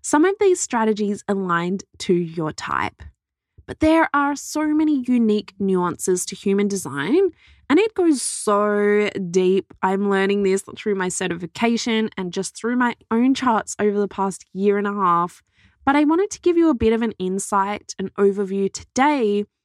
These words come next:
to get you started on living in alignment with your energy type.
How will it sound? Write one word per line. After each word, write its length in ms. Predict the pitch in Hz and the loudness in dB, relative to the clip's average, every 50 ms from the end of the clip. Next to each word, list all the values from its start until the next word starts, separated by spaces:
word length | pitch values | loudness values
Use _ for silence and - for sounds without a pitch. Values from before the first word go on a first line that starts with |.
| _ _ _ _ _ - | _ _ _ _ _ -6
to 80 | - 247 | -6 -4
get 200 | 214 277 285 - | -2 -2 -2 2
you 120 | 277 311 | 2 2
started 500 | 330 - - - 233 208 208 214 214 - - - | 2 2 0 0 0 0 2 2 0 0 0 -2
on 220 | 190 185 185 185 | -2 -2 0 2
living 320 | 196 220 214 240 233 226 | 2 2 2 0 -2 -2
in 120 | - 220 226 | -2 0 0
alignment 720 | 233 226 196 175 170 185 185 190 190 185 180 - - - _ _ _ _ _ _ _ - | 0 0 0 0 0 0 0 2 0 0 0 -4 -8 -12 _ _ _ _ _ _ _ 2
with 300 | 226 262 254 254 226 226 - | 4 4 4 4 0 -2 -6
your 260 | - 208 202 214 208 - | -4 0 2 2 2 0
energy 600 | - 190 185 185 185 185 190 185 180 185 190 190 _ _ _ - | -2 -4 -4 -4 -4 -2 -2 -2 0 -2 -2 -6 _ _ _ -14
type. 480 | - - - - - 107 104 - - | -12 -8 -6 -4 -4 -4 -4 -6 -10